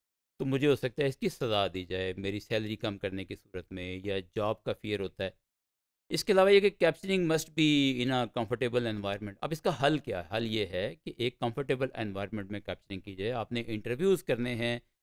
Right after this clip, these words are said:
आपने एनेक्डोट्स या स्टोरीज सुननी है उनकी, या आपने कोई सर्वे करना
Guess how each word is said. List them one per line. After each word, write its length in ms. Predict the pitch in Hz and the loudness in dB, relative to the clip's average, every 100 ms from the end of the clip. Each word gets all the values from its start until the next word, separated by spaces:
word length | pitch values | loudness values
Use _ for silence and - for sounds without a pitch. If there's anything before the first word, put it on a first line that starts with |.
| _ _ _ - | _ _ _ 2
आपने 400 | 113 120 120 120 | 4 4 0 -2
एनेक्डोट्स 640 | 107 107 104 110 113 120 - | -2 -2 -2 0 0 0 -2
या 100 | 107 | -4
स्टोरीज 520 | - 135 143 165 160 | -2 0 2 0 -2
सुननी 300 | 131 117 120 | 0 0 0
है 160 | 104 104 | -2 -4
उनकी, 460 | 104 98 104 98 _ _ _ _ - | -4 -6 -10 -10 _ _ _ _ -2
या 140 | 127 | 0
आपने 220 | 123 127 | 2 0
कोई 120 | 131 135 | -2 -6
सर्वे 440 | - 147 160 170 | 0 2 4 4
करना 340 | 147 110 104 | 4 0 -2